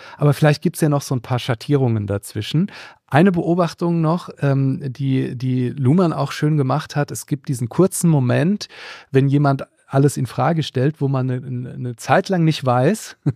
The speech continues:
<laughs> mit was blamiert man sich jetzt, wenn man sozusagen das, das offengelegte Eigenrecht der Organisat-, der Situation verteidigt, was eigentlich keinen Sinn macht, oder wenn man dem,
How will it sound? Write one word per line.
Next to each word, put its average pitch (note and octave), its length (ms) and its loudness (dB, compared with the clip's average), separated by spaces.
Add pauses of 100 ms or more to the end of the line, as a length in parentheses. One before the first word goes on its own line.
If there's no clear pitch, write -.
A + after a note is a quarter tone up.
(160)
<laughs> - 360 -14
mit C3+ 180 0
was D#3 180 4
blamiert D#3 460 2
man B2 160 2
sich A2+ 200 -4
jetzt, A2+ 300 -4
wenn C3 100 2
man B2+ 280 2 (240)
sozusagen C3 720 0
das, B2 260 -2 (160)
das B2+ 280 -2 (600)
offengelegte D3 1200 2
Eigenrecht D3+ 500 2
der C3 100 0
Organisat-, B2+ 460 0 (100)
der C3+ 260 2
Situation C#3 480 -2
verteidigt, D#3+ 560 0
was D3+ 140 -6
eigentlich D#3 220 -8
keinen D#3 180 -4
Sinn D#3+ 140 -4
macht, E3 200 -6 (300)
oder C#3+ 240 2
wenn C#3+ 140 4
man C#3+ 400 0
dem, C3 360 -2